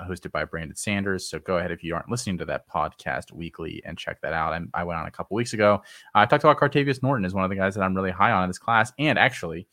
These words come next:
again, I'm about to, this article is about to come out, also features Cartavius Norton, uh, as a guy that I, I'm really targeting heavily in, uh, freshman supplemental drafts this year. Uh, five eleven, two ten-ish, uh, heading up to Iowa State this year.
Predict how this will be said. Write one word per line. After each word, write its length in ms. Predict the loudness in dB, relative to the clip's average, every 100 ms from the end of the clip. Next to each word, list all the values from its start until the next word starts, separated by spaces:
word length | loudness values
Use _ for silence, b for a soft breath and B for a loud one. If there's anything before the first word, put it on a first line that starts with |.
| _ _
again, 400 | -8 -4 -4 -4 -2
I'm 180 | 0 2
about 280 | 2 2
to, 120 | 2 -2
this 160 | -2
article 260 | 0 -2 -2
is 80 | -6
about 160 | -8
to 40 | -10
come 120 | -10
out, 160 | -10 -8
also 240 | -8 -8
features 320 | -14 -16 -18
Cartavius 460 | -18 -18 -16 -18 -18
Norton, 200 | -20 -20 _ _ b b -10
uh, 160 | -10 -8
as 160 | -12
a 20 | -8
guy 160 | -8
that 100 | -6
I, 120 | -8 -8
I'm 120 | -10
really 200 | -6 -8
targeting 440 | -6 -8 -6 -8 -8
heavily 480 | -4 -4 -4 -6 -10 -10
in, 340 | -6 -6 -6
uh, 200 | -6 -6
freshman 320 | -4 -8 -8 -8
supplemental 360 | -8 -6 -6
drafts 300 | -2 -2 -4
this 180 | -10 -12
year. 160 | -14 -14 b b b b
Uh, 360 | 2 2 2 4
five 240 | 8 8
eleven, 360 | 8 4 4 0
two 160 | -2
ten-ish, 600 | 0 0 2 -2 -6 -12 _ _ _ -8
uh, 480 | -4 -2 -2 -4 -6 -10 _
heading 320 | -8 -4 -2
up 120 | -2 -2
to 120 | 2
Iowa 300 | 2 2 -2
State 320 | -4 -6 -6
this 180 | -10 -8
year. 360 | -4 -4 -6